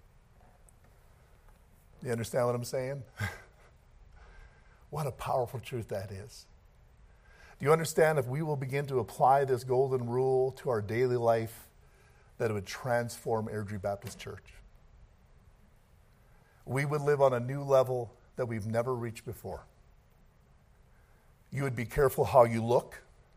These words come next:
You'd be careful what you say. You'd be careful what you do. And I understand the world doesn't care. They, they will applaud you in whatever you do.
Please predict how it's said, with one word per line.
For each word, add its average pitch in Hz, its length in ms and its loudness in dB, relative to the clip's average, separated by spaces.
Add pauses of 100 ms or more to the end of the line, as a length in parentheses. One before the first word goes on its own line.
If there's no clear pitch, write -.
(320)
You'd 135 140 -4
be 120 100 -6
careful 135 380 0
what 117 240 2
you 110 80 -6
say. 139 500 -2 (840)
You'd 135 120 -4
be 110 100 -4
careful 135 400 -2
what 120 220 0
you 123 100 -6
do. 123 400 -10 (1600)
And 143 80 4
I 165 40 10
understand 233 480 4
the 160 40 0
world 190 260 4
doesn't 170 320 0
care. 127 300 -2
They, 151 180 0
they 165 160 0
will 214 240 0
applaud 185 420 8
you 170 180 -2
in 127 100 -4
whatever 151 260 4
you 165 160 -4
do. 127 220 -10